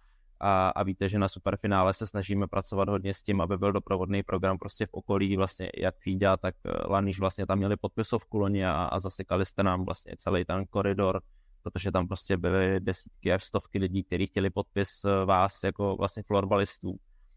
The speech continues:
A, a to je ten content, který si musí uvědomit ty kluby, ale já dám vlastně jako jednoduchý příklad i prostě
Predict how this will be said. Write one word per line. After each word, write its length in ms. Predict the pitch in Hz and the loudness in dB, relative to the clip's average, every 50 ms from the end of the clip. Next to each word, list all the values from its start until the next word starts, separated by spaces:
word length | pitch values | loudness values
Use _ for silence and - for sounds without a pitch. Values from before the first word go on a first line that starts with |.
| - - - | -20 -10 -2
A, 320 | - 101 101 98 98 98 92 - | 2 4 4 4 4 2 0 -2
a 80 | - - | -4 -8
to 220 | - - 107 104 | -4 0 2 2
je 140 | 120 120 104 | 4 2 2
ten 200 | - 104 101 98 - | 2 0 -2 0 0
content, 480 | 98 95 98 - - 90 95 92 - | 0 0 0 0 -2 -2 -2 -2 -6
který 300 | - - 104 95 98 98 | -6 -2 0 0 0 0
si 120 | - - 101 | 0 0 -2
musí 280 | 98 92 - 107 104 | -2 -2 -2 -2 -2
uvědomit 380 | - 92 98 98 101 98 98 95 | 0 0 0 0 2 2 0 0
ty 120 | - 104 | -2 -4
kluby, 320 | - - 98 101 117 113 90 | -6 -4 -4 0 2 2 2
ale 260 | 90 95 98 95 - - - _ - - - - - - _ - | 4 2 2 2 0 -6 -20 _ -20 -20 -20 -20 -20 -20 _ -4
já 60 | 123 107 | -2 0
dám 140 | 98 95 | 0 2
vlastně 220 | 98 95 - - 101 | 2 0 0 0 -2
jako 160 | 92 - 107 | 0 2 2
jednoduchý 460 | 98 95 101 98 95 - - 101 95 | 2 2 2 0 -2 0 0 -2 -2
příklad 380 | - - 101 98 - 98 98 - - | -2 -2 -4 0 2 2 2 2 -2
i 60 | - | -10
prostě 520 | - - 87 - - - 98 98 95 101 | -8 -6 -8 -6 -4 -2 0 0 2 0